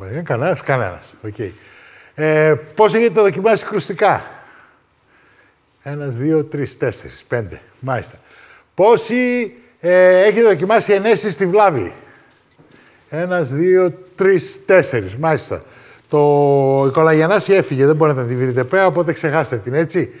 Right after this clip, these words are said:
Αποσύρθηκε από την Ευρώπη, από την εταιρεία, γιατί δεν τη συνέφερε η διακίνηση, έτσι.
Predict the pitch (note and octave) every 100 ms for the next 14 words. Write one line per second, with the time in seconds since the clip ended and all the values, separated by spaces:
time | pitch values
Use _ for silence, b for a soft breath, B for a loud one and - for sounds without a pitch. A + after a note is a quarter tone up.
0 | B C3 B2 C#3 F#3 F3 F3 D#3+ D#3 E3
1 | E3+ E3+ C#3+ E3 D3 D3 D3 A3 G#3 F3
2 | E3+ F#3 E3+ D3 F3 F#3 D#3 F3 E3+ E3+
3 | - E3+ A#2+ - G2 C3 C#3 F3 G2